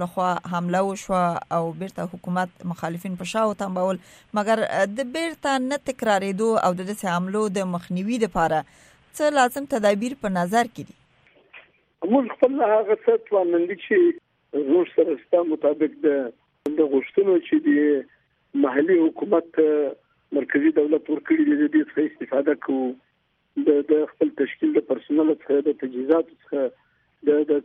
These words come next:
Speaker 2: کافي وسایطو څخه. خو غوښتنه او خواست مو دا دی چې فراه ته ډېره توجه وشي، په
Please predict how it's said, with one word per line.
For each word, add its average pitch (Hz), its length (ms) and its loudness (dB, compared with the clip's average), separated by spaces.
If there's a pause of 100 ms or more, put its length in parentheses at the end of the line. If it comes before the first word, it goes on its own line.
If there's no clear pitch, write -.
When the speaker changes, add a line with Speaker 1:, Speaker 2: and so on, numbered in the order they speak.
Speaker 2:
کافي 139 340 0
وسایطو 165 540 2
څخه. 160 180 2 (580)
خو 233 120 2 (240)
غوښتنه 226 420 2
او 180 140 2
خواست 202 320 2
مو 359 100 -4
دا 359 160 2
دی 349 100 2 (100)
چې 320 100 2 (560)
فراه 165 280 2
ته 160 140 0
ډېره 180 220 4 (100)
توجه 139 320 0
وشي، - 320 -10 (540)
په 143 100 2